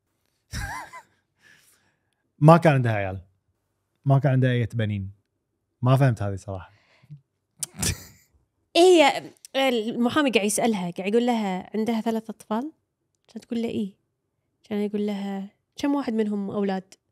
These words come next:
Speaker 2: تقول: "ولا
Speaker 1: آه،
Speaker 2: واحد
Speaker 1: أوكي.
Speaker 2: فيهم."
Speaker 1: كم واحد عندها و-، نصبين؟
Speaker 2: يلا، أنا أقول لك، كم واحد أولاد؟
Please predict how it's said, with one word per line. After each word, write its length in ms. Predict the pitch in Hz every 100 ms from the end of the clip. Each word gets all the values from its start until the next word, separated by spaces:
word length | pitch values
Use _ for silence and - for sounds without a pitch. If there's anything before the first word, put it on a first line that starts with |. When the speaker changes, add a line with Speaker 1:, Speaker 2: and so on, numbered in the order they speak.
| _
Speaker 2:
تقول: 160 | 240 247
"ولا 140 | 269
Speaker 1:
آه، 60 | 269
Speaker 2:
واحد 120 | -
Speaker 1:
أوكي. 100 | 277
Speaker 2:
فيهم." 640 | 254 214 208 220 226 202 - - _ _ -
Speaker 1:
كم 180 | 180 208
واحد 220 | 185 175
عندها 260 | 170 165
و-، 220 | 160 160 151
نصبين؟ 380 | 143 - 151
Speaker 2:
يلا، 140 | 147 269
أنا 120 | 262
أقول 140 | 247
لك، 100 | 220
كم 160 | - 277
واحد 220 | 294 285
أولاد؟ 400 | 254 240 233 240